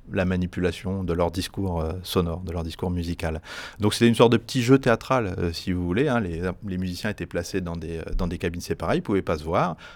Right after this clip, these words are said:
L'un des musiciens avait une consigne, comme une sorte de jeu de rôle, donc par exemple être conciliant envers l'autre, et puis, euh, voilà, on a, on improvisait comme ça dix scénettes avec différentes attitudes, être dédaigneux, être autoritaire, être insolent,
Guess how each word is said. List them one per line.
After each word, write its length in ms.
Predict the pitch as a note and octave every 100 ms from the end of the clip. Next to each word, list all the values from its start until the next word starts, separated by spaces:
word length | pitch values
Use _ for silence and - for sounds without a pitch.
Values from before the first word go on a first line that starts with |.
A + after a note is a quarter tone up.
| - - -
L'un 200 | G#2+ C#3
des 100 | C#3
musiciens 380 | A#2+ G#2+ G2+ A2+
avait 100 | G#2
une 100 | F2+
consigne, 400 | - F#2+ A2 F3+
comme 180 | D#3+ F2+
une 60 | F2
sorte 160 | F#2
de 80 | F2
jeu 100 | E2+
de 60 | D#2+
rôle, 220 | G2+ C#3+
donc 100 | -
par 120 | -
exemple 180 | F2 -
être 200 | - - -
conciliant 500 | - G2 F2+ G2 D3+ - - - - -
envers 260 | G2 F#2 D#2+
l'autre, 280 | B2 - -
et 120 | F2+
puis, 400 | D#2 - F#2 A2+
euh, 340 | E2+ D#2 D#2 D#2
voilà, 200 | D#2 F#2
on 80 | F2
a, 100 | -
on 120 | F2
improvisait 420 | E2 - E2+ F2+
comme 140 | F#2+ E2
ça 140 | G2
dix 180 | F2+ A2+
scénettes 360 | - E2+ G2+
avec 140 | E2+ E2
différentes 360 | F2+ - F2+
attitudes, 460 | F2 - D2+ - G2
être 240 | G2+ -
dédaigneux, 440 | D#2 D#2+ E2 D2+ E2
être 180 | F#2 -
autoritaire, 420 | - E2 D2+ F#2
être 160 | F2+
insolent, 380 | F#2 - F2 A2+